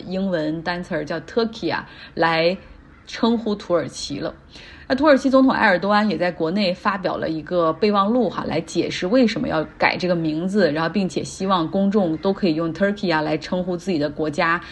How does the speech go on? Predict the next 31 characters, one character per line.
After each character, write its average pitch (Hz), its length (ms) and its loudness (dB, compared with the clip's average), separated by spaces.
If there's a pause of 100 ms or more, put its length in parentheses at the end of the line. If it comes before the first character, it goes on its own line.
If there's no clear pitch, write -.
(160)
说 180 100 -4
这 202 120 6
才 175 160 0
是 180 120 -2
对 196 120 2
我 160 160 4
们 147 140 -2
的 165 120 4
文 160 260 0
化、 208 340 2 (100)
文 165 120 0
明 190 420 4
和 165 240 2
价 190 220 -2
值 180 120 -6
观 190 240 0
最 208 140 2
好 190 220 0
的 160 120 2
表 - 240 -2
达 143 220 -4
和 160 180 -4
体 - 220 -10
现。 - 240 -6 (500)
还 185 120 2
有 180 180 8
另 185 140 0
外 196 120 4
要 185 140 4
求 170 260 -2
企 - 360 -10